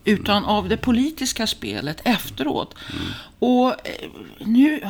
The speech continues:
Speaker 1: vet inte jag om det är sant, men det påstods då i alla fall att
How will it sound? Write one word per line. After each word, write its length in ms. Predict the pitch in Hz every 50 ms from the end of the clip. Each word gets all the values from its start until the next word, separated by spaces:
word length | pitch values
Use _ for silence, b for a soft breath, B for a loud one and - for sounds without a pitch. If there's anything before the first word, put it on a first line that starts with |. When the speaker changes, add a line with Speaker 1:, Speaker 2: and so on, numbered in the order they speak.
| 185 170 160 165 B B B B B B -
Speaker 1:
vet 200 | - 214 208 214
inte 160 | 214 185 190
jag 200 | 190 262 302 339
om 100 | 311 269
det 80 | 226
är 40 | 202
sant, 580 | 196 - - 170 151 139 117 151 - - - -
men 220 | - 202 202 208 202
det 220 | 214 208 - -
påstods 840 | - - - 269 220 - 247 - - - - - 320 262 220 180 160
då 200 | - 208 269 311 294
i 20 |
alla 240 | 269 226 196 170 185
fall 300 | 185 151 - - 143 -
att 220 | - 180 - -